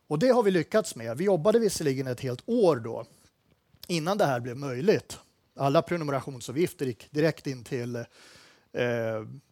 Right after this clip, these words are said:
trycket för nästa månad. Eh, så vi fick ju jobba gratis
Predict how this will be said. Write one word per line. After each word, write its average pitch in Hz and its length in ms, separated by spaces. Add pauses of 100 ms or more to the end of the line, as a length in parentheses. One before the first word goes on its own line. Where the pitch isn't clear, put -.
(360)
trycket 147 420
för 147 100
nästa 127 280
månad. 127 580 (1080)
Eh, 127 300
så 131 140
vi 131 80
fick 151 200
ju 147 60
jobba 127 200
gratis 135 680